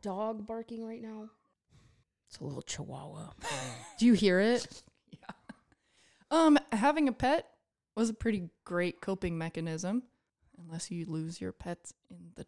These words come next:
Speaker 2: divorce. <laughs>
Speaker 1: Okay, you're jumping the gun here. Jumping the gun.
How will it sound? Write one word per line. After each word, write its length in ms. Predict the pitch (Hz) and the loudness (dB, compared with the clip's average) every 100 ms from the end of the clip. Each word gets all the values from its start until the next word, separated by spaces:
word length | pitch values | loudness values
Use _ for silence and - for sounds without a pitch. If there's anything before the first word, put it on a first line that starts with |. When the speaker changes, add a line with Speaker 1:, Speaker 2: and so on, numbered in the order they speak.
| _ | _
Speaker 2:
divorce. 800 | - - _ _ _ - - - - | -18 -18 _ _ _ -14 -10 -10 -4
<laughs> 240 | - - - - - - - - - - - _ _ _ | -2 -2 -4 -10 -14 -18 -18 -20 -20 -20 -20 _ _ _
Speaker 1:
Okay, 600 | 277 349 - - 262 170 143 | 4 4 4 -2 0 0 -2
you're 140 | 202 | 2
jumping 260 | 247 359 370 | 4 4 4
the 80 | |
gun 240 | 285 269 226 | 8 8 10
here. 180 | 226 240 | 6 6
Jumping 480 | 180 349 330 320 294 | 6 6 6 2 2
the 100 | 285 | 4
gun. 320 | 226 196 160 | 6 4 2